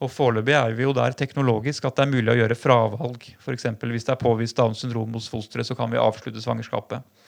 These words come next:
Og det jeg ser på horisonten der, er at den N I P T-blodprøven, eh, den tester indirekte for fosterets gener. Og foreløpig så er den ikke så finkornet. Den ser på kromosomene, altså disse store strukturene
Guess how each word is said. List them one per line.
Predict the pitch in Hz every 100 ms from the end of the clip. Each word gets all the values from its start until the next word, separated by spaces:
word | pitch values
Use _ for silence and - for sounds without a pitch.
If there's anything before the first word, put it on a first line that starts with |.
| - - - - - - -
Og | - 143
det | 135
jeg | 139
ser | 139 135 123
på | 139
horisonten | 143 143 127 113 151
der, | 160 160
er | 131
at | 131
den | 131 -
N | 131 135 147
I | 127 127
P | 131
T-blodprøven, | 123 120 117 123 120 139 120 165 233 180 - _ _
eh, | 127 127
den | 123 139
tester | - 143 - - 123 135
indirekte | 117 107 107 -
for | 139 135
fosterets | - 120 - - 135 127
gener. | 120 110 131 - - _ -
Og | 131
foreløpig | 147 120 110 113 147
så | 156 135
er | 120
den | 127
ikke | 127 135
så | 131 131 135 135 - -
finkornet. | - - 131 113 117 110 117 - -
Den | 131 127
ser | 120
på | 110 113
kromosomene, | 131 135 139 135 117 110 135
altså | 156 117 135
disse | 120 131
store | 123 131 113 107 127 - _ - - -
strukturene | - - 139 - 127 113 139